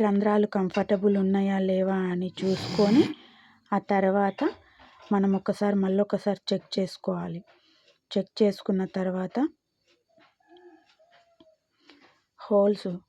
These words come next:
కరెక్ట్ వచ్చినాయా లేదా అని ఒకటికి రెండు సార్లు చూసుకున్న తర్వాత మనం ఏం చేయాలి, మళ్ళీ ఒకసారి ఏమన్నా ఒక్క, ఒకటి రెండు రంధ్రాలు చిన్నగా ఉంటే మళ్ళీ ఒకసారి కొట్టుకోవాలి. అంటే ఇట్లా వేడి చేసుకొని మళ్ళీ ఇట్లా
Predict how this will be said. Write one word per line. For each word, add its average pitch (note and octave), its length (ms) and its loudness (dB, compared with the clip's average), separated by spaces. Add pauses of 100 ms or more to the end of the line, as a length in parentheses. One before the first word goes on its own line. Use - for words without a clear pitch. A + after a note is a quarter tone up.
(440)
కరెక్ట్ F#3 320 -6 (120)
వచ్చినాయా G3 520 -2 (180)
లేదా F#3 340 0 (120)
అని F3+ 140 -4 (100)
ఒకటికి F#3+ 420 -4
రెండు F3 300 -4
సార్లు F3 300 -8 (100)
చూసుకున్న F3+ 460 -8 (140)
తర్వాత F3 400 -6 (880)
మనం F3+ 180 0 (140)
ఏం F#3 80 -4 (100)
చేయాలి, F#3 320 -6 (100)
మళ్ళీ F3+ 260 -4
ఒకసారి F#3 420 -6 (140)
ఏమన్నా F#3+ 340 -2
ఒక్క, - 200 -12 (260)
ఒకటి F3+ 420 -2 (120)
రెండు F3+ 280 -2
రంధ్రాలు F3+ 520 -4
చిన్నగా F#3+ 420 -4
ఉంటే G3 140 -4 (120)
మళ్ళీ F#3+ 220 -4
ఒకసారి A3 320 -8 (100)
కొట్టుకోవాలి. E3 720 -8
అంటే F#3 160 -4 (100)
ఇట్లా E3 180 -10 (640)
వేడి G3 240 4 (100)
చేసుకొని A3 460 2 (100)
మళ్ళీ F3+ 300 -4
ఇట్లా - 160 -12